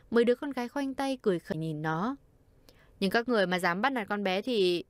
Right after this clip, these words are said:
biết tay ta. Rõ chưa?" Cả bọn trố mắt ngạc nhiên. Nó cũng ngạc nhiên. Hắn đang bảo vệ nó.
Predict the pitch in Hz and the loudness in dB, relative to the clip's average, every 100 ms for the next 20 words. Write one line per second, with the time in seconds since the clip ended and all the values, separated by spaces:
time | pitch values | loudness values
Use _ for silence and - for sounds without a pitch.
0 | _ _ - 202 226 233 214 196 190 190 | _ _ -4 -2 0 0 0 0 0 -2
1 | - _ _ _ _ 196 185 247 233 220 | -8 _ _ _ _ -4 0 4 2 0
2 | _ _ _ _ _ _ - 190 185 196 | _ _ _ _ _ _ -2 0 0 -2
3 | 208 214 320 - 180 202 240 240 - - | -2 -4 -4 -6 -4 0 0 -2 -6 -20
4 | - - 254 262 320 339 233 233 277 269 | -20 -4 0 0 -2 -6 -4 0 0 0
5 | - _ _ _ _ - 175 220 226 190 | -6 _ _ _ _ -6 -2 0 2 2
6 | 147 170 - 170 160 214 | 0 -2 -2 -2 -2 -2